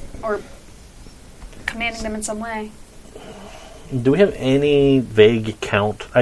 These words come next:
Speaker 2: I honestly don't remember, out of character. Uh, if we have any vague count of how many p-, people were involved in their ritual before when we saw them, or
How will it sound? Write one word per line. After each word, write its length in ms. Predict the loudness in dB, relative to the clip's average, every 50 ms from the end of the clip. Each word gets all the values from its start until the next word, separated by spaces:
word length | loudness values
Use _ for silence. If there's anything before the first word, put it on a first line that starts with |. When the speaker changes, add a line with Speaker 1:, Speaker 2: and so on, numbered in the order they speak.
| 2 4
Speaker 2:
I 140 | 4 6 8
honestly 320 | 8 8 8 6 4 4 4
don't 160 | 4 2 2
remember, 300 | 0 -4 -4 -4 -2 0
out 120 | 0 0
of 80 | 0 0
character. 360 | -2 -4 -4 -4 -10 -14 -16 -16 -18 -20 -20 -20 -20 -20 -20 -20 -20 -20 -16 -2 2
Uh, 260 | 4 4 6 4 4 2
if 100 | 0 2
we 60 | 4
have 100 | 4 4
any 160 | 4 2 2 4
vague 240 | 6 4 4 4
count 220 | 2 -2 -2 -2 -2
of 80 | -2
how 160 | -4 -4 -4 -4
many 300 | -2 -4 -4 -4 -6 -8
p-, 40 | -12 -16 -20 -20 -20 -20 -20 -20 -20 -20 -20 -20 -20 -20 -20 -20 -16 -10
people 340 | -8 -8 -6 -4 -4 -2
were 320 | 0 0 0 -2 -2 -6 -8 -12 -16 -20 -20 -18 -16 -14 -10 -8
involved 680 | -8 -8 -6 -2 2 4 4 4 4 2 -2 -4 -8
in 380 | -8 -8 -6 -8 -8 -10 -8 -6
their 120 | -6 -6 -4
ritual 360 | -4 -4 -4 -2 -4 -4 -4
before 520 | -6 -8 -6 -2 2 4 6 8 8 8
when 120 | 6 4 0
we 80 | -4
saw 280 | -2 0 2 2 2 2
them, 300 | 2 0 0 -2 -4 -4 -6
or 160 | -8 -10